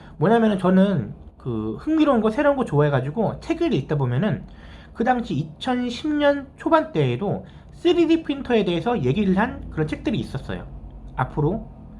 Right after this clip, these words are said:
쓰리디 프린터가 그 어떤 전 세계 제조업 판도를 바꿀 거다. 뭐 미래의 엄청난 아이템이다. 누구나 원하는 거를 집에서 쉽게 만들 수가 있다. 거기 제가 확 꽂힌 거죠.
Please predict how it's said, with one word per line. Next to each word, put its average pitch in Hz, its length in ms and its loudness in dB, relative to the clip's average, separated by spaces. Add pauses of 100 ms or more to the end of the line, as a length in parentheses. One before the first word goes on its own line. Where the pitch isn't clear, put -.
(200)
쓰리디 330 360 2
프린터가 180 500 0 (680)
그 120 120 -6
어떤 123 180 -4
전 175 220 2
세계 185 300 2
제조업 180 400 0
판도를 262 400 -2
바꿀 - 260 -4
거다. 92 300 -6 (840)
뭐 120 140 -6
미래의 160 580 -2
엄청난 226 360 0
아이템이다. 107 580 -6 (140)
누구나 143 500 -4 (420)
원하는 233 380 2
거를 143 440 -4
집에서 165 360 -2
쉽게 214 220 -6
만들 131 220 -2
수가 131 220 -6
있다. 92 300 -10 (440)
거기 127 180 -6
제가 127 360 -4 (360)
확 - 200 -12
꽂힌 277 260 -6
거죠. 107 300 -6